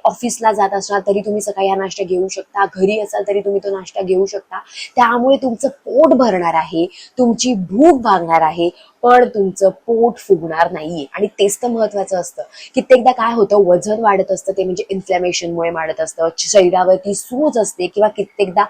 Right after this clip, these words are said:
हार्मोन्स हे इम्बॅलन्स झालेले असतात, त्यामुळे आपल्या शरीरामध्ये चरबी ही साठून राहत असते.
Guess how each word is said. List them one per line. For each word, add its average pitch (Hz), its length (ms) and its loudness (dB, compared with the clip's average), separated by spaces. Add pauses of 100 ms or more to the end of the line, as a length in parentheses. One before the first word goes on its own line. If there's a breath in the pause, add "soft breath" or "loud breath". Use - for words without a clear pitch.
(300 loud breath)
हार्मोन्स 233 580 4
हे 285 140 8
इम्बॅलन्स 190 540 6
झालेले 156 280 -4
असतात, 147 340 -10
त्यामुळे 220 300 -2
आपल्या 233 380 -4
शरीरामध्ये 196 640 -4 (120)
चरबी 190 460 2
ही 226 80 -6
साठून 214 520 -4
राहत 160 240 -2
असते. - 240 -12